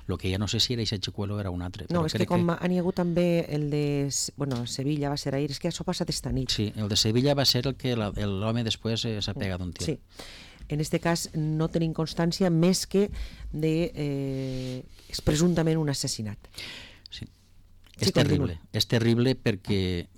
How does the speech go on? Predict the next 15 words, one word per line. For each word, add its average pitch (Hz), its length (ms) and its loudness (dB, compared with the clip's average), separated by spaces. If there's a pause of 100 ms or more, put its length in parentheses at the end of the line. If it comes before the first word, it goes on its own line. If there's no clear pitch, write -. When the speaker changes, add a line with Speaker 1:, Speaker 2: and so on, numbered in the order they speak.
Speaker 1:
perquè, 87 400 -4
eh, 82 640 -6
la 87 100 -4
societat 101 760 -4 (420)
intentem 95 480 -2
ajudar 101 360 0
en 95 80 -2
tot 95 160 -4
lo 90 80 -4
possible, 92 500 -4
però 90 420 -6
tots 104 220 -4
estem 110 340 -2
un 95 100 -4
poc, - 360 -6